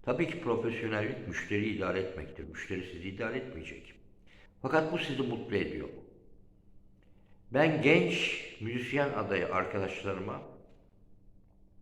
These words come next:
şunu tavsiye ediyorum. İhtiyaçlarını karşılamak için ticari müzik yapsınlar.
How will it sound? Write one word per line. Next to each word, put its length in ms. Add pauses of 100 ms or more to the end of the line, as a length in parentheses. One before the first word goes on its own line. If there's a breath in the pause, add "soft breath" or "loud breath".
(480)
şunu 240
tavsiye 440
ediyorum. 360 (600 soft breath)
İhtiyaçlarını 680
karşılamak 640
için 240 (160)
ticari 360
müzik 280
yapsınlar. 540